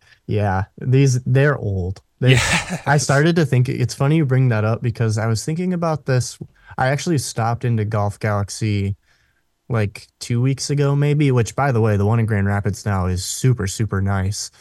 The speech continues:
Speaker 1: Um, but anyway, I was in there and I was looking at the wedges and I started to think to myself, I said, "I wonder how many rounds of golf my current wedges have played."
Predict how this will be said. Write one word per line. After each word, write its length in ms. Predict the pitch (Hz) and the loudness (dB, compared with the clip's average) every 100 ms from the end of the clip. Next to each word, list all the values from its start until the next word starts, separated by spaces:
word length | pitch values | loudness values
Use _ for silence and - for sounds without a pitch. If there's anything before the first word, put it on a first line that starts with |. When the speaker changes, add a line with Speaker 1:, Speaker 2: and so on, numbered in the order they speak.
| _ _ _ _ _ - | _ _ _ _ _ -2
Speaker 1:
Um, 600 | 120 117 110 101 101 110 | 2 2 2 2 0 -2
but 120 | 127 | 0
anyway, 320 | 135 127 117 113 | 2 4 4 2
I 60 | |
was 140 | 113 110 | 2 2
in 140 | 127 | 2
there 200 | 123 120 | 4 4
and 80 | 117 | 2
I 40 | |
was 160 | 110 110 | 2 0
looking 180 | 120 120 | 0 0
at 140 | 110 | 0
the 80 | 113 | 0
wedges 680 | 110 110 110 110 107 107 - - | 0 0 0 2 2 -2 -8 -2
and 160 | 117 | 0
I 60 | 113 | 2
started 300 | - 147 131 | 2 2 2
to 80 | 117 | 2
think 220 | 131 123 | 0 0
to 80 | 120 | 0
myself, 480 | 107 - 113 104 104 | -2 0 -2 -2 -4
I 80 | |
said, 320 | 104 - 107 98 | -4 -2 -2 -2
"I 80 | 120 | -2
wonder 360 | 107 127 190 240 | 0 0 0 -2
how 140 | 220 | 0
many 200 | 208 180 | 2 2
rounds 560 | 107 98 104 120 135 120 | 2 0 0 2 2 0
of 260 | 110 107 - | -2 -4 -6
golf 640 | 104 98 90 104 - - _ _ _ _ _ - | -2 -2 -2 -6 -14 -20 _ _ _ _ _ -6
my 180 | 107 107 | -2 -2
current 360 | - 120 113 110 | 0 0 2 2
wedges 360 | 104 101 98 | -2 0 -2
have 180 | 98 - | -4 -8
played." 440 | - 98 101 - | -6 -4 -4 -8